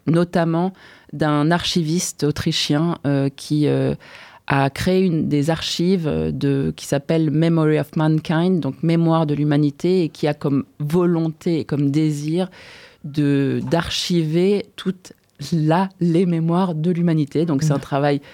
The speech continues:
Speaker 1: gigantesque,
Speaker 2: Mmh.
Speaker 1: et on s'est intéressé à la manière dont, voilà, et ce qui ouvre sur, euh, l'oubli, la mémoire, euh, et cetera.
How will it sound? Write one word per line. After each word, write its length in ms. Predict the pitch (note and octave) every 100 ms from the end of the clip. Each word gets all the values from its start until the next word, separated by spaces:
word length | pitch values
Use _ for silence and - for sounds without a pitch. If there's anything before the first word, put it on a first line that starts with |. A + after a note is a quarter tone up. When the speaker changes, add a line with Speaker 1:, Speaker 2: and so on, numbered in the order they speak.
| - C#3+
Speaker 1:
gigantesque, 720 | D#3 D#3+ D3+ D3 E3 F#3+ F3
Speaker 2:
Mmh. 20 |
Speaker 1:
et 40 | D3
on 60 |
s'est 120 | C#3
intéressé 500 | D3 C3+ C#3+ C#3+ -
à 60 | E3
la 100 | D3
manière 360 | D3 D3 D3+ C3+
dont, 120 | B2+
voilà, 300 | C3 F2+ D2+
et 100 | B2+
ce 140 | -
qui 180 | - D3+
ouvre 340 | F3+ F3+ C#3+ C3+
sur, 400 | - - D#3 C3+
euh, 120 | B2 - - - -
l'oubli, 520 | D3+ D3 C3+ D3 D#3+
la 120 | C#3+
mémoire, 640 | C3 C3 B2+ C3 C3+ C3+ B2
euh, 240 | A2+ -
et 100 | G1+
cetera. 300 | - - -